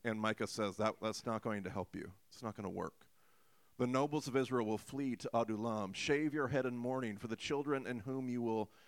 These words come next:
in whom you delight. Make yourself as bald as the vulture, for they will go from you into exile."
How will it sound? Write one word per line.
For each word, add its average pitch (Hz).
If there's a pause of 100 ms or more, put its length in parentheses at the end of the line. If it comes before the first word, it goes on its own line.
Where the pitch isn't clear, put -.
(140)
in 123
whom 147
you 127
delight. 104 (580)
Make 139
yourself 151
as 127
bald 127
as 120
the 110
vulture, 101
for 107
they 120
will 120
go 120
from 117
you 95 (340)
into 95 (500)
exile." 82